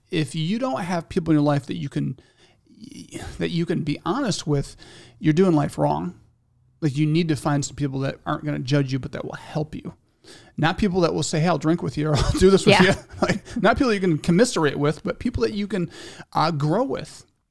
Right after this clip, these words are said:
Speaker 1: Um, that was a big part of his, of his whole healing. So w-, there, there's a journalist, Johan Hari, who had friends who battled addiction and lost their battle with addiction.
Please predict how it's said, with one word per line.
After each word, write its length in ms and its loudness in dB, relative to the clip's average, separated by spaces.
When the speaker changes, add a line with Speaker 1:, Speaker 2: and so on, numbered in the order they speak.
Speaker 1:
Um, 460 0
that 100 4
was 120 -2
a 40 -6
big 200 0
part 180 4
of 60 -2
his, 440 -2
of 120 -4
his 120 -4
whole 320 -2
healing. 360 4
So 380 0
w-, 340 -4
there, 160 2
there's 200 6
a 60 2
journalist, 720 4
Johan 460 4
Hari, 480 -2
who 720 6
had 360 -4
friends 560 4
who 360 4
battled 460 -2
addiction 920 -2
and 600 0
lost 480 0
their 80 0
battle 200 0
with 120 -4
addiction. 560 -4